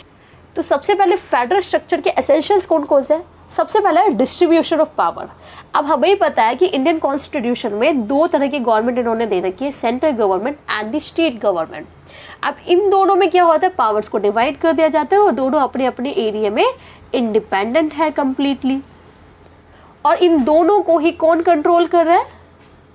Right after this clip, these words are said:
और सेंट्रल गवर्नमेंट और स्टेट government, इन दोनों को ही control करने वाला कौन सा है? Indian constitution। तो इन दोनों में जो powers को भी divide किया जा रहा है, वो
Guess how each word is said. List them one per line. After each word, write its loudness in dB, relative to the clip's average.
और 0
सेंट्रल 0
गवर्नमेंट 2
और 4
स्टेट 0
government, -2
इन 0
दोनों 2
को 2
ही 4
control 2
करने 2
वाला 2
कौन 2
सा 0
है? 2
Indian -2
constitution। -4
तो 2
इन 2
दोनों 4
में 2
जो 0
powers 0
को 0
भी 2
divide 0
किया 0
जा 0
रहा 2
है, 0
वो -2